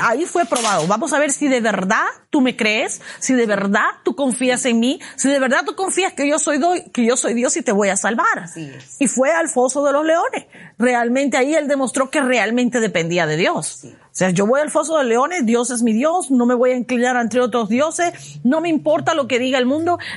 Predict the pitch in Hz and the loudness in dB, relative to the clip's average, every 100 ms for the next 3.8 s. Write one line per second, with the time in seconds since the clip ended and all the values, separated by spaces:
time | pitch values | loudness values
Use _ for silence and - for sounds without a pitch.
0 | - - 254 269 311 330 349 277 208 254 | -10 -2 2 2 0 0 0 -2 0 0
1 | 269 269 233 - - - 220 277 226 143 | 2 2 0 -4 -16 -8 0 0 0 -4
2 | - - - - - - 196 202 254 262 | -8 -18 -20 -20 -20 -18 -6 -2 2 2
3 | 330 - 320 381 - 185 135 | 0 0 -2 -2 -2 0 -2